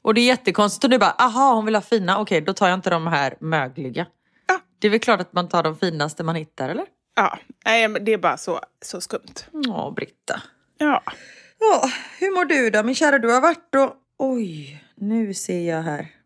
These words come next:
Speaker 2: Vad?
Speaker 1: Att jag har gjort fläckar på bordet, för jag färgade mitt hår förut.
Speaker 2: Aha.
Speaker 1: När jag satt och jobbade så tänkte jag,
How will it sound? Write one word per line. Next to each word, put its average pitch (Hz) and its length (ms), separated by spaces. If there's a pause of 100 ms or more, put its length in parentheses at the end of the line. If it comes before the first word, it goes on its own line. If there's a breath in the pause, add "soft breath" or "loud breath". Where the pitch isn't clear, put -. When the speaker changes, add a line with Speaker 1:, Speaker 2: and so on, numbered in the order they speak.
Speaker 2:
Vad? 240 400
Speaker 1:
Att - 180
jag 170 220
har 165 120
gjort 175 320 (260)
fläckar 185 680 (120)
på 214 100
bordet, 190 720
för 220 80
jag 214 140
färgade 208 480
mitt 196 160
hår 349 320 (100)
förut. - 440 (220 soft breath)
Speaker 2:
Aha. 226 140 (140)
Speaker 1:
När 214 80
jag 208 60
satt 220 160
och 240 60
jobbade 202 240
så - 80
tänkte 214 280
jag, 180 140